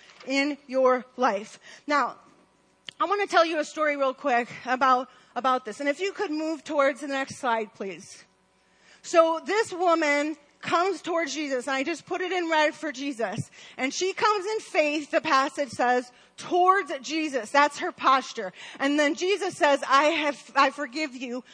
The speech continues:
You have come far enough." And I wanna tell you a story about that. So this is Jesus' response. Okay, uh, last year, Walt and I were in Colorado, and we were, um, gonna climb a fourteen thousand foot mountain.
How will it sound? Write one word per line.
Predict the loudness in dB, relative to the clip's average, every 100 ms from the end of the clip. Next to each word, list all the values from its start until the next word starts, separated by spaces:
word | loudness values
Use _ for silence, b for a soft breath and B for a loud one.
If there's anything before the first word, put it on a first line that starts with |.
| b
You | -6 -2
have | -2 -2
come | -2 -2 -2
far | -2 -2
enough." | -2 -2 -4 -8 -10
And | -6
I | -4
wanna | -4 -4
tell | -2 -2
you | -2
a |
story | -4 0 0
about | 0 -4
that. | -8 -10 -14 B B
So | -10
this | -4 -4 -4
is | -8
Jesus' | -8 -10 -10 -8 -8 -8
response. | -10 -6 -6 -8 -18 b b b b b _
Okay, | 2 2 2 0
uh, | 2 2
last | 4 4 2 -2 -6
year, | -2 0 0 -2 -8 -20 -20 -2
Walt | 4 4 4
and | 2
I | 2
were | 2 -2
in | -2 -2
Colorado, | 2 2 4 2 4 2 0
and | -2 -6
we | -4
were, | 0 2 2 B B 0
um, | 2 2 -4 -14 -4
gonna | -2 -2
climb | -2 0 2 0 -2
a |
fourteen | -4 -2 -2 -2 -4
thousand | -2 -2 -2 -6
foot | -4 -4
mountain. | -2 -2 -2 -8 -18